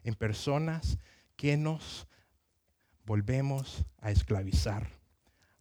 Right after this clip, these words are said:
a otra cosa que no es nuestro maestro, sino un maestro que nos va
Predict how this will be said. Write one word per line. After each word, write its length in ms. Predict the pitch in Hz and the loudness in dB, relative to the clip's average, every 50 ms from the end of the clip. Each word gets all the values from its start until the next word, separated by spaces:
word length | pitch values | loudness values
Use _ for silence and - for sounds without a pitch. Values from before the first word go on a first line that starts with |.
| _ - | _ -6
a 120 | - 104 | -2 0
otra 340 | 104 117 117 127 123 113 - | 0 2 2 4 2 2 2
cosa 480 | - 147 156 156 - - 160 156 147 - - - _ | 2 0 0 0 -2 -2 -4 -4 -4 -8 -14 -20 _
que 140 | - 113 104 | -2 -2 0
no 160 | 107 110 113 | 2 2 2
es 340 | 117 123 127 - - 98 - - - - | 2 2 2 2 2 2 0 -2 -8 -8
nuestro 340 | 107 101 92 - 101 95 | -6 -6 -6 -6 -6 -6
maestro, 580 | 95 95 95 101 107 107 - - - - 107 101 - - - - - - | -4 -4 -2 -2 -2 -4 -4 -6 -10 -10 -12 -12 -14 -20 -20 -20 -20 -12
sino 520 | - - - 107 107 107 107 110 113 110 - _ _ _ _ - | -4 0 2 2 2 2 2 0 -2 -4 -8 _ _ _ _ -6
un 180 | 110 117 113 | -2 0 2
maestro 680 | 113 104 107 113 123 147 143 - - - 156 160 151 - _ _ _ - - _ _ _ | 4 6 6 4 4 2 0 -4 -4 -4 -4 -4 -6 -8 _ _ _ -20 -20 _ _ _
que 140 | - 104 101 | -4 -2 -2
nos 260 | 101 98 95 95 92 | 0 -2 -2 -4 -2
va 360 | - 110 110 113 117 110 - | 0 0 2 2 0 -2 -6